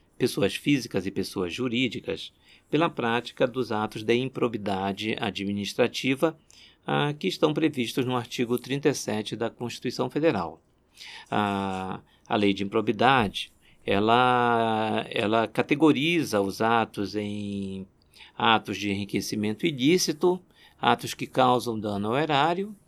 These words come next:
e atos ofensivos aos princípios da administração pública. Ah, pois bem, a, a Lei doze oito quatro meia, que é a denominada Lei Anticorrupção,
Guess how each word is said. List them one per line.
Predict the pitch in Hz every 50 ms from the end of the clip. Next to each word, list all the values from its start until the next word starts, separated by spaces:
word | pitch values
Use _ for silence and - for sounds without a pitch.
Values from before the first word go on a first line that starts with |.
| _ _ -
e | 214 185
atos | 160 147 147 147 165 151
ofensivos | 165 156 - 175 151 147 - 143 135 151
aos | 151 143
princípios | - - 151 147 - - 170 180 - 156 131 113
da | 110 110
administração | 110 104 101 107 104 - 117 101 - - 104 98
pública. | 95 - - 87 82 87 92 98 - 101 98 - _ _ _ _ _ _ _ _ _ _ _ _ _ _ - - - - - - - -
Ah, | - - 123 110 107 98 104 - _ _ _ -
pois | 226 240 196 156
bem, | 139 120 104 92 82 - - _ _ _ - - _ _
a, | - 220 220 226 226 220 - - - - 233
a |
Lei | 240 202 156 135 123
doze | 107 104 120 127 135 123 113 101 110
oito | 107 101 98 98 -
quatro | - 113 98 92 - 104 98
meia, | 107 135 151 131 101 95 87 82 82 - _ _ _ _ _
que | - -
é | 104
a | 98
denominada | 95 101 104 101 101 98 98 104 110 101 104
Lei | 98 98 98 95
Anticorrupção, | 92 92 92 - - - 90 92 - - - - - 143 147 120 98